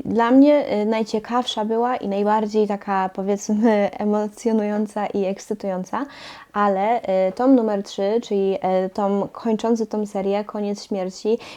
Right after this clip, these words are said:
i znowu tytuł, który jest, y, bardzo znaczący, jeżeli znacie tą historię i przeczytaliście, mm, całość, e, jest dobry. W sensie, no, uważam, że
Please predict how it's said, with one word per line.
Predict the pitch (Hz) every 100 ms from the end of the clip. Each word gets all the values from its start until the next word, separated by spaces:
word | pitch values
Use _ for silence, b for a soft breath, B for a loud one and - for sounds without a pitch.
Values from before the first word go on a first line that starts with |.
| B
i | 208
znowu | 220 202 202
tytuł, | 226 214 208
który | 202 - 202 190
jest, | 190 185 - 196
y, | 185 190 190 B B B B B 196
bardzo | 220 269 254
znaczący, | 240 226 233 226 220
jeżeli | 208 202 202 202
znacie | 208 202 202
tą | 196 196 190
historię | 190 208 - 202 196
i | 185
przeczytaliście, | 185 202 202 196 196 - 190
mm, | 190 185 185 180 190
całość, | 196 185 254 - B B B B
e, | 202 196 202 202
jest | - 226 220
dobry. | 202 226 208
W | -
sensie, | 208 220
no, | 220 -
uważam, | 202 214 240 226
że | 226 214 214